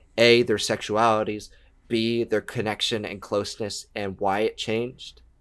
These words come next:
and h-, why the backdrop of this was the case, and why as teenagers you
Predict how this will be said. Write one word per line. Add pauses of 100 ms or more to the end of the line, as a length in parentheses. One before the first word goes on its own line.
(680)
and
h-, (180)
why
the
backdrop
of (580)
this
was
the
case,
and
why
as
teenagers
you